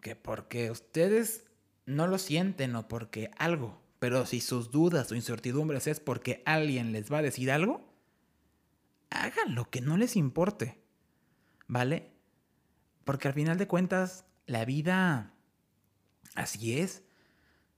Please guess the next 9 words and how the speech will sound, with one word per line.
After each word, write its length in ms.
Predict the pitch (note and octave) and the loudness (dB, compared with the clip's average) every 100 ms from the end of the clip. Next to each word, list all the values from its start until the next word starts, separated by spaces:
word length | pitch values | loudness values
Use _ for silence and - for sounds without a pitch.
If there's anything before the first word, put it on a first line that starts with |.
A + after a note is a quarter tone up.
| _ _ _ _ _ | _ _ _ _ _
¿Cómo 260 | - C#3+ E3 | -4 -2 0
dice 240 | F3+ E3 | 0 0
una 160 | F#3 E3 | 0 0
canción? 760 | C3 A#2+ - C3+ C3 G#3 - - _ _ _ _ _ _ _ - | -2 -6 -4 0 2 0 -4 -20 _ _ _ _ _ _ _ -4
Ah, 460 | C#3+ E3+ F3 E3+ E3 _ _ | 0 2 2 0 -2 _ _
esta 260 | C#3+ - D#3 | -8 -4 -4
canción, 460 | C#3+ A#2 - C3 B2+ | -4 -8 -6 -6 -4
¿cómo 260 | C3+ B2+ | -4 -2
dice? 640 | C3 B2+ - G#2+ A#2 - | -2 -4 -8 -10 -14 -18